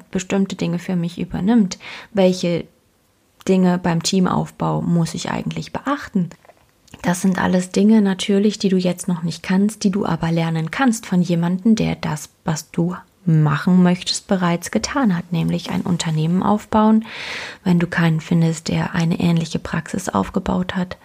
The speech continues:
für mich ist eine Praxis nichts anderes als ein Unternehmen. Und dann frag doch einfach Freunde, die bereits ein Unternehmen haben. Aber es gibt natürlich auch Praxen, die in der Größe bereits bestehen und sehr gut laufen.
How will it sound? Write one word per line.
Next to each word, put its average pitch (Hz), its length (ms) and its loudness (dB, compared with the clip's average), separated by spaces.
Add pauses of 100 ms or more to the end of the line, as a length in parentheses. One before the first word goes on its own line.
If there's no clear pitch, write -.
(300)
für - 160 -2
mich 170 240 2
ist 180 180 -6
eine 170 200 0
Praxis 185 520 -6
nichts 240 360 2
anderes 196 760 2 (380)
als 180 360 0
ein 175 280 0
Unternehmen. 180 720 2 (560)
Und 180 300 2
dann 170 220 0
frag 190 320 -2
doch 180 160 -4
einfach 170 340 -4
Freunde, 190 720 0 (100)
die 196 100 2
bereits 180 440 -4
ein 180 120 -2
Unternehmen 165 680 -2
haben. 175 320 -2 (340)
Aber 226 260 6
es 190 160 0
gibt - 220 -2
natürlich 180 480 -2
auch 160 100 0
Praxen, 165 540 -4
die 175 160 -4
in 170 140 -2
der 165 180 -4
Größe 170 400 -4
bereits - 420 -4
bestehen 202 520 4
und 175 200 0
sehr 165 160 -4
gut 185 240 -4
laufen. 165 440 0